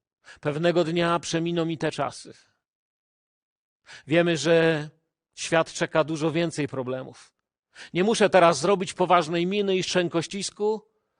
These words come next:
żeby udawać przed wami proroka i powiedzieć, że czeka nas problem klimatyczny, problemy ekonomiczne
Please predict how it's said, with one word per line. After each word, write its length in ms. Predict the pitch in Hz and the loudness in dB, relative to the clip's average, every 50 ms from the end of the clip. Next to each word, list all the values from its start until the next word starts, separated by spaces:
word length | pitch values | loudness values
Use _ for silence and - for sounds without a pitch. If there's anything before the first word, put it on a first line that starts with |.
| _ _ _ | _ _ _
żeby 300 | - 143 180 156 170 185 | -2 -2 0 2 2 4
udawać 440 | 175 180 165 185 190 175 170 - - | 4 4 6 6 6 6 4 0 -2
przed 200 | - - 170 147 | -6 -8 -4 -2
wami 260 | 156 170 175 180 170 | -2 -2 -2 -2 -4
proroka 480 | - 160 160 160 180 185 180 180 175 170 | -4 -2 0 0 0 0 2 4 4 4
i 60 | 160 | 2
powiedzieć, 360 | - 165 156 156 151 156 135 | 0 -4 -8 -6 -8 -8 -8
że 100 | 151 151 | -8 -4
czeka 280 | - 175 160 - 156 151 | -4 -4 -2 -2 -4 -4
nas 160 | 147 131 - | -6 -6 -4
problem 360 | - 156 147 131 139 131 123 | -2 -2 -2 -2 -4 -8 -8
klimatyczny, 800 | - 160 180 185 190 175 165 175 170 - - 190 185 180 170 165 _ _ _ _ _ _ _ _ _ _ _ _ _ _ _ | -6 -6 -4 -4 -4 -4 -4 -6 -10 -10 -12 -14 -14 -14 -16 -18 _ _ _ _ _ _ _ _ _ _ _ _ _ _ _
problemy 480 | - 165 175 160 151 156 143 139 143 147 | -2 0 2 2 2 0 -2 -2 -2 -2
ekonomiczne 880 | 160 165 - - 175 170 170 170 170 170 160 - - - - 160 143 | -2 -2 -2 -2 -2 -2 -2 -2 -4 -6 -8 -10 -12 -10 -10 -12 -12